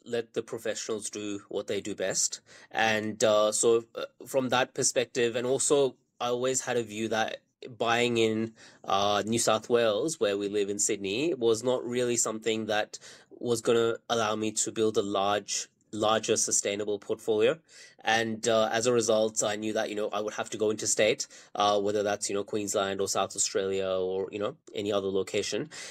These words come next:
And, uh, and for me to do that again, I needed, you know, someone to assist with that process because, you know, us flying across every weekend or, um, you know, doing that, plus then teaching myself how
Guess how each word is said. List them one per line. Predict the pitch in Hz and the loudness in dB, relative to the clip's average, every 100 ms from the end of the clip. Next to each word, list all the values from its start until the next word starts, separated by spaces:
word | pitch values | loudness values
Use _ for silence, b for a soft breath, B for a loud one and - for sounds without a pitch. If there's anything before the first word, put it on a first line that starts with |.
| B | B
And, | 101 113 117 113 | 0 0 0 0
uh, | 120 120 | 2 2
and | 127 120 | 0 2
for | 131 | 2
me | 139 151 | 4 4
to | |
do | 147 127 | 4 2
that | 131 123 | 2 2
again, | 117 117 113 | 2 0 -2
I | 110 | -6
needed, | 117 113 113 113 _ | -6 -2 -4 -4 _
you | 117 | -6
know, | 113 | -4
someone | 110 113 110 110 | -2 -2 -2 -4
to | 107 113 98 - | -2 -4 -4 -4
assist | - 110 - | -4 -4 -4
with | 98 | -4
that | 95 | -4
process | - 104 95 98 - | -4 -6 -4 -2 -2
because, | - 107 98 | -4 -4 -2
you | |
know, | 101 | 0
us | 110 - | 0 0
flying | 113 104 104 101 B B B | 0 -2 -4 -8 B B B
across | - - 117 110 | -8 -2 0 2
every | 104 104 | 0 0
weekend | 104 101 110 104 104 98 | -6 -2 0 0 -2 -4
or, | 98 95 95 B B - | -2 -2 -4 B B -2
um, | 90 101 90 - | 2 2 2 -2
you | |
know, | 107 101 | -2 -2
doing | 120 120 110 | 2 2 4
that, | 107 110 107 | 2 2 0
plus | - 120 117 - | 0 2 2 2
then | 120 117 | -2 -2
teaching | - 120 120 117 | -6 -6 -4 -4
myself | 107 - 107 104 | -2 0 -2 -4
how | - - 107 110 | -8 -4 0 0